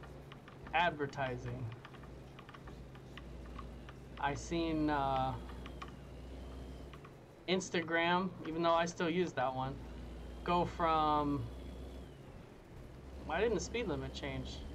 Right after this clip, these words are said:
I passed the thirty-five, I'm not gonna complain. I passed the thirty-five sign, but it's still showing forty-five. There's a thirty-five sign.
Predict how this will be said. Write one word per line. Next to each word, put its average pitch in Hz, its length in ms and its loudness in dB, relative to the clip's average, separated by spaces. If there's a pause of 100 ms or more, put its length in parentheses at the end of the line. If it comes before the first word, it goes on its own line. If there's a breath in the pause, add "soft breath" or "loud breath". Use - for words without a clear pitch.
(100)
I - 60 -6
passed 233 300 2
the 139 60 -2
thirty-five, 151 540 2 (140)
I'm 165 180 4
not 208 180 4
gonna 151 120 0
complain. 143 440 -2 (160)
I 156 60 -6
passed 190 280 4
the 156 80 0
thirty-five 175 520 4
sign, 131 320 0
but 127 120 -2
it's 131 140 -6
still 156 200 -2
showing 151 260 0
forty-five. 139 500 0
There's 170 240 2
a 147 60 0
thirty-five 123 560 -4
sign. 131 240 -6